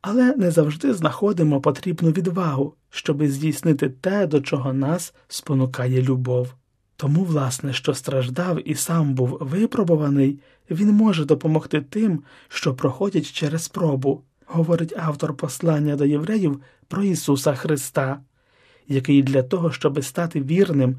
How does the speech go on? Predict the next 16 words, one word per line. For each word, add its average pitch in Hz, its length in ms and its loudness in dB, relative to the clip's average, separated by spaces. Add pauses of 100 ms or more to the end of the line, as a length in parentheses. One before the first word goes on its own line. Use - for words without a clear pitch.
та 147 120 0
милосердним 165 840 0
архієреєм 160 800 0
у - 80 -2
справах 147 480 0
Божих, 143 580 0 (100)
мусів 185 400 0
бути 165 340 -2
в 151 140 -4
усьому 220 460 2
подібний 160 540 2
до 147 120 2
братів, 139 520 2 (420)
тобто - 500 -8 (100)
до 135 140 -2
нас. 131 440 2